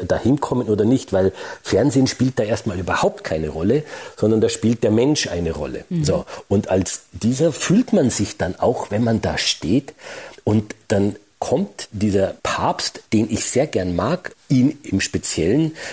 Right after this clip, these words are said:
Speaker 1: wie er die Kirche interpretiert. Jetzt kann man immer noch kritisch sein,
Speaker 2: Mhm.
Speaker 1: aber er hat vieles, wo ich sag,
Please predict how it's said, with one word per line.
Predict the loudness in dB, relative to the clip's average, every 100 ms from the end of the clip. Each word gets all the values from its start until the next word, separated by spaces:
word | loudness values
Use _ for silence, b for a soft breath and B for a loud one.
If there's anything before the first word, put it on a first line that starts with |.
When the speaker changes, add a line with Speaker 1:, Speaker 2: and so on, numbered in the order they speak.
| B
Speaker 1:
wie | -2 0
er | 2 0
die | -2
Kirche | 0 0 0 0
interpretiert. | -2 -2 -2 -2 -2 0 0 -2
Jetzt | -6 -4 -4 -4 -4
kann | -2
man | -2 0
immer | 2 4
noch | 2
kritisch | 0 0 0 0
sein, | 2 0 0 -4
Speaker 2:
Mhm. |
Speaker 1:
aber | -2 2 0 -2 B B B -8
er | -4
hat | -4 -4
vieles, | -2 2 4 4 4
wo | 2
ich |
sag, | 2 -2